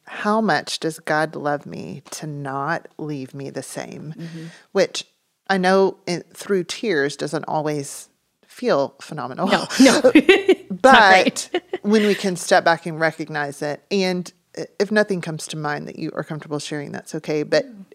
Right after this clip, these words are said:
Speaker 1: as you reflect back on that, is there one thing that you think,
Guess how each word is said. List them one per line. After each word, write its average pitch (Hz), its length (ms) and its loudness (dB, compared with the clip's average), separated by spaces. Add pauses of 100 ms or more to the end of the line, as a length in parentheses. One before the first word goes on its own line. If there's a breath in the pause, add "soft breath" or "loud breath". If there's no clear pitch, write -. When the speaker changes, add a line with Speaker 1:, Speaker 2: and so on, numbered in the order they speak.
Speaker 1:
as 185 200 2
you 240 100 2
reflect 220 360 2
back 147 220 -6
on 160 140 -6
that, 156 340 -4 (180)
is - 140 -14
there 247 180 0
one 170 360 -2
thing 170 240 -2
that - 140 -8
you 151 80 -8
think, - 380 -12